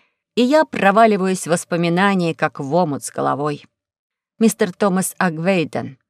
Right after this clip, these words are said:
маленький мальчик, которого отталкивает в грязный снег дракон-подросток,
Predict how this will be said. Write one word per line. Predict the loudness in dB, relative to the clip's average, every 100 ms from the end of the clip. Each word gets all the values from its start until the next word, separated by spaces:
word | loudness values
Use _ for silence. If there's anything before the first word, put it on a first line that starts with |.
| _ _ _ 0
маленький | 2 2 0 -2 0
мальчик, | 2 2 0 -6 -6
которого | -4 -2 0 0 0
отталкивает | -2 -4 _ 2 4 2 -2 -2 -2
в | -2
грязный | -2 0 0 -2 -6
снег | -4 -4 -2
дракон-подросток, | -2 -2 -2 -4 -2 -2 -2 -2 -4 -12 -16